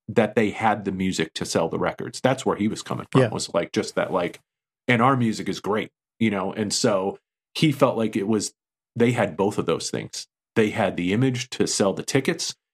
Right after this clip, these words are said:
Speaker 1: and they had the music to sell the records. And so they were very confident about that.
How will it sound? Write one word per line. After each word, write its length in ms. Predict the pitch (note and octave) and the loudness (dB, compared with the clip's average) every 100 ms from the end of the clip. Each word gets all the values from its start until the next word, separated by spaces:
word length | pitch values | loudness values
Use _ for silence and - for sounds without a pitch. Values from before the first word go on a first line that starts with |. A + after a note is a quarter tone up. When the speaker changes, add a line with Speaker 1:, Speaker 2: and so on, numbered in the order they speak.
| _ | _
Speaker 1:
and 140 | G2 F#2+ | -2 0
they 120 | G2 | 0
had 180 | G#2+ - | 0 0
the 40 | |
music 400 | F#2+ G#2+ G#2+ E2+ | 0 0 0 -4
to 100 | - | -4
sell 200 | - E2+ | 0 0
the 100 | E2 | 2
records. 440 | E2+ - - - - | -2 -2 -4 -6 -4
And 180 | G#2 F2 | -4 -2
so 420 | - G2 E2+ E2+ - _ _ - | 0 2 2 0 -6 _ _ 0
they 140 | A#2+ | 2
were 160 | A2 F#2+ | 4 2
very 320 | F2+ G#2 F2+ | 0 0 0
confident 480 | - E2+ - D#2+ D#2 | -2 -4 -2 -4 -4
about 320 | - E2+ E2 | -2 -2 -2
that. 240 | - - | -2 -4